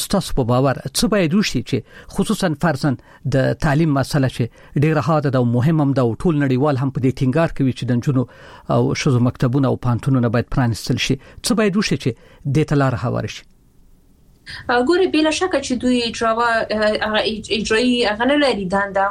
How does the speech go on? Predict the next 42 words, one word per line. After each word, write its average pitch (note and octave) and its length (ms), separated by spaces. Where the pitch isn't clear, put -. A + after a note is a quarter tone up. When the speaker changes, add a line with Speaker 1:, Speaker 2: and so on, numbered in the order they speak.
Speaker 2:
خو D#4 160
خبره B3 300
بې B3+ 100
له B3 80
دلته C#4+ 320
راځي A3 380
چې A3 60
څه B3 120
وخت A3+ 160
چې A3+ 120
دلته G#3+ 260
پریکړه B3 400
کیږي، C4 260
بیا، G#3 180
آه، G3+ 340
د G#3 120
هغه G#3+ 220
مسؤلینو B3+ 480
ته G3 200
سپارل G3+ 380
کیږي. G3+ 420
اکثره D4 460
وخت D#4 180
دوی C#4 280
دغه، A3+ 320
آه، G#3 460
پریکړه C#4 360
چې - 160
کیږي، C4 360
آه، G#3 160
مسؤل C#4 400
کسان C#4 360
هلته A3+ 300
نشته D4 220
وي. G3+ 180
لکه C4 320
د - 100
فیلي B3+ 180
واکمنۍ B3 580
نه A3 140
دوی B3 200
هیڅوک B3+ 260